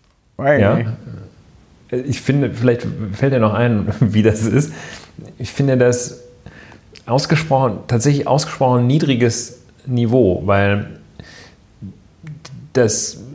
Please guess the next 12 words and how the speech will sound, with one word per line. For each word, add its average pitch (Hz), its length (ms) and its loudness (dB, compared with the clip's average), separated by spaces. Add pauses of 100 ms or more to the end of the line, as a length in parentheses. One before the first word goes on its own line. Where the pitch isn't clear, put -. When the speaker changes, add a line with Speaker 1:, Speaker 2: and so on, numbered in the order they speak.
(100)
Speaker 2:
mit 120 200 -6
ganz 151 180 0
einfachen 139 400 0
Bordmitteln 123 680 0
weitergedacht, 101 760 2 (1700)
kommt, - 240 -2 (220)
muss 156 280 2
man 95 240 2
zu - 140 -4
dem 95 140 2
Ergebnis 92 520 0
kommen, 113 340 0